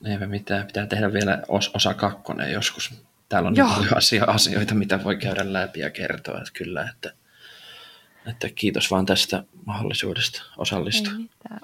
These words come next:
Speaker 2: Osassa kaksi voitaisiin keskustella muun muassa lisää tuosta kulttuuri- ja kommunikaatioasiasta, koska se jäi aika paljon mua vielä kiinnostaa. <laughs>
Speaker 1: Joo, nä-, näistä asioista voi puhua varmaan loputtomasti, jos vaan olisi aikaa, että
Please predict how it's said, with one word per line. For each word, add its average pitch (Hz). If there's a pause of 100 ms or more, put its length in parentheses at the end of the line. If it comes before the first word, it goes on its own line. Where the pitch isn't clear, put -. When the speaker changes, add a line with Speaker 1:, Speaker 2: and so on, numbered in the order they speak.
Speaker 2:
Osassa 214
kaksi 202
voitaisiin 180
keskustella 185
muun 196
muassa 180
lisää 196
tuosta 180
kulttuuri- 180
ja 175
kommunikaatioasiasta, 190
koska 202
se 190
jäi 180
aika 285
paljon 165
mua 165
vielä 170
kiinnostaa. 185 (600)
<laughs> -
Speaker 1:
Joo, 98 (440)
nä-, -
näistä 98
asioista 95
voi 90
puhua 87
varmaan 90
loputtomasti, -
jos -
vaan 95
olisi 87
aikaa, 78
että -